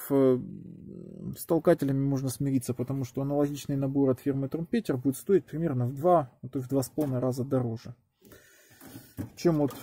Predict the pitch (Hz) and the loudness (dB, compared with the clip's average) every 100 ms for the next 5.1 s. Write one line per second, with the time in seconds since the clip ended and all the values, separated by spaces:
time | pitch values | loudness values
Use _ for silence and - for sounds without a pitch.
0 | - 151 151 147 139 143 156 156 214 202 | -6 -2 2 4 4 4 2 4 6 6
1 | - - - - 135 127 127 131 139 - | 4 -4 -12 -12 -8 -6 -6 -8 -12 -16
2 | _ - 147 165 151 131 143 139 135 127 | _ -8 2 4 4 2 2 2 2 -2
3 | 131 131 - 127 117 - - - - - | -4 -10 -6 -6 -6 -8 -14 -16 -20 -20
4 | - - - - _ - 214 233 170 - | -20 -20 -20 -20 _ -8 6 10 10 6